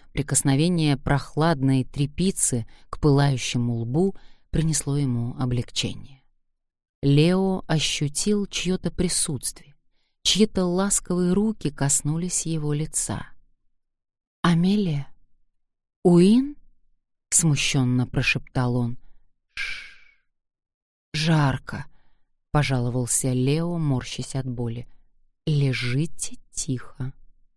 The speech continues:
Влажную тряпицу сменяли два или три раза.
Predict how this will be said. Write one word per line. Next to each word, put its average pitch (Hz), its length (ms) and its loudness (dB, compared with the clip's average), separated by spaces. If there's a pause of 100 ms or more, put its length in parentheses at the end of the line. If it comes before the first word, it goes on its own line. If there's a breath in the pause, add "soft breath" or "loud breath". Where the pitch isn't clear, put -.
(680)
Влажную 135 560 4
тряпицу 180 760 -4 (400)
сменяли 139 720 0
два 123 400 -2
или 165 220 -4
три 127 320 -4
раза. 123 380 -8